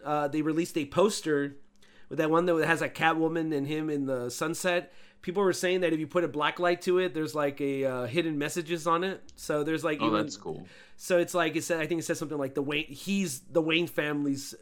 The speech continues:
Speaker 1: uh, responsible or something on it. But yeah, that's cool.
Speaker 2: <laughs>
Speaker 1: It's like, uh, and it's funny 'cause I think the, like, things that have a mysterious character, maybe, like, I don't know, Sonic Forces, who had a mysterious character, would have been cool to have some sort of weird, like,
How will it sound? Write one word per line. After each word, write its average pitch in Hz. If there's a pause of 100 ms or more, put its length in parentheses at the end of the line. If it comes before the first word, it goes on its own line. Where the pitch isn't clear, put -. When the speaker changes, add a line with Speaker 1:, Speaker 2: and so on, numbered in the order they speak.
Speaker 1:
uh, 117
responsible 131
or 123
something 127
on 123
it. 120
But 147
yeah, 147
that's 190
cool. 147 (140)
Speaker 2:
<laughs> -
Speaker 1:
It's -
like, - (580)
uh, 165 (100)
and 202
it's 202
funny 226
'cause 185
I 175
think 175
the, 165
like, 151
things 180
that 160
have 165
a 156
mysterious 160
character, 165
maybe, 156
like, 139
I 139
don't 98
know, 113
Sonic 160
Forces, 170
who 160
had 151
a -
mysterious 156
character, 165
would 151
have 135
been 143
cool 156
to 139
have 139
some 143
sort 143
of 135
weird, 143
like, 135